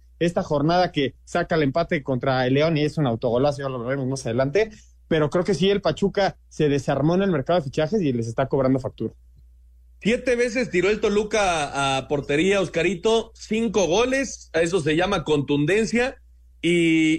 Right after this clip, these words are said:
Speaker 2: y bien lo dice Juan, ¿no? El trabajo para Almada de recuperar este equipo después de perder a Luis Chávez,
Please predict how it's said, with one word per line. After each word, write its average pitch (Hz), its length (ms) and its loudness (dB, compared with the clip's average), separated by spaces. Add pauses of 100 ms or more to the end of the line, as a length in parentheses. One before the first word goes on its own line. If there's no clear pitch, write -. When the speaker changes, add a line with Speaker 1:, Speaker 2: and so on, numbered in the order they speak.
Speaker 2:
y 160 240 2
bien 190 180 0
lo 226 100 2
dice 220 240 -2
Juan, 170 320 -2
¿no? 147 180 0
El 147 120 -2
trabajo 156 460 0
para 139 180 0
Almada 156 580 0 (240)
de 127 140 0
recuperar 139 720 0
este 185 220 0
equipo 156 460 0
después 127 360 -2
de 202 80 0
perder 156 340 -2
a 170 60 0
Luis 165 220 0
Chávez, 160 580 -2